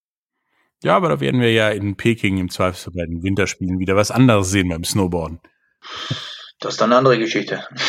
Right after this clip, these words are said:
Speaker 1: Ähm, ja. Deswegen war das halt die Frage, die ich, die ich stellen wollte, weil das ist ja bei so urbanen Sportarten immer so ein Thema, dass die dann sagen, ja,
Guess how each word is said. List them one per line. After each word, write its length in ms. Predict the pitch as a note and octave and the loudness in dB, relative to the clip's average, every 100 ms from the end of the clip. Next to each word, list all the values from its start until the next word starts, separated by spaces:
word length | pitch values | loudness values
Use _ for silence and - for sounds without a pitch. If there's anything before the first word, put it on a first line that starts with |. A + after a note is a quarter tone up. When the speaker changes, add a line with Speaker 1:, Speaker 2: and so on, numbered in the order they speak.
| - A#2 | -2 0
Speaker 1:
Ähm, 300 | A#2 A2+ A2 - - - - _ _ - | 0 0 -2 -10 -20 -20 -20 _ _ -12
ja. 320 | A#2 G#2+ G2+ - _ _ _ - | -6 -4 -4 -8 _ _ _ -4
Deswegen 420 | A2 - A#2 A2 | -2 2 2 2
war 100 | A2 | 2
das 220 | G#2+ - | 2 0
halt 180 | G#2+ G2+ | -4 -4
die 80 | G2 | -6
Frage, 420 | - G2+ G2+ F#2+ | -2 0 0 -2
die 160 | F#2 F#2 | -4 -4
ich, 140 | - | -6
die 260 | G#2 F#2 F#2 | -10 -6 -6
ich 100 | - | -4
stellen 360 | G2 F#2+ F#2 | -2 -2 -2
wollte, 400 | F2 F2 - F2 _ _ _ _ _ | -2 -4 -6 -8 _ _ _ _ _
weil 240 | - G2 F#2+ | 0 2 2
das 220 | F#2 - | -2 -2
ist 60 | |
ja 80 | A2 | -2
bei 180 | G2 F#2+ | 0 0
so 340 | F#2+ F#2+ - _ | 2 -2 -4 _
urbanen 480 | - G#2+ G2 A2+ B2 | -2 0 2 2 2
Sportarten 600 | - A2+ G#2 G#2 G2 G#2 | 0 0 2 2 0 -2
immer 220 | A2 A2 | -2 -2
so 100 | G2 | -2
ein 60 | F#2 | -2
Thema, 360 | A2+ A#2+ A#2 G#2 | 0 0 0 -4
dass 160 | F#2+ | -6
die 80 | - | -6
dann 100 | F#2 | -4
sagen, 260 | F2+ F2+ F2+ | 0 0 2
ja, 360 | F#2 F#2 F2+ | 2 2 0